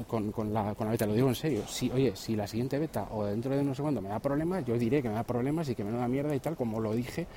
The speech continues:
en capítulos anteriores de, de, que dije que hay uno que se titula Betas No, o sea, no te digo otra cosa. O sea, yo si, o sea, no,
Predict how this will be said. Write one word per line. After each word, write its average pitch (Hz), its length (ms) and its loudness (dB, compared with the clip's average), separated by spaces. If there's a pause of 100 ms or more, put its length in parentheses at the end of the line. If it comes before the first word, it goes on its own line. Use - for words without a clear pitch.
(260)
en 117 100 0
capítulos 131 580 -2
anteriores 104 520 -2
de, 101 840 -4
de, 101 240 0 (300)
que 107 100 0
dije 113 220 0
que 101 340 0
hay 113 140 2
uno 151 160 4
que 117 100 -2
se 104 160 -2 (100)
titula 117 320 8
Betas 104 280 2
No, 190 160 6
o 95 60 0
sea, 110 140 2
no 113 100 4
te 120 80 4
digo 110 100 4
otra 104 160 0
cosa. 143 200 -4 (380)
O - 40 -16
sea, - 100 -4
yo 104 340 2
si, 95 540 -2
o 95 100 -6
sea, - 140 -4
no, 104 140 0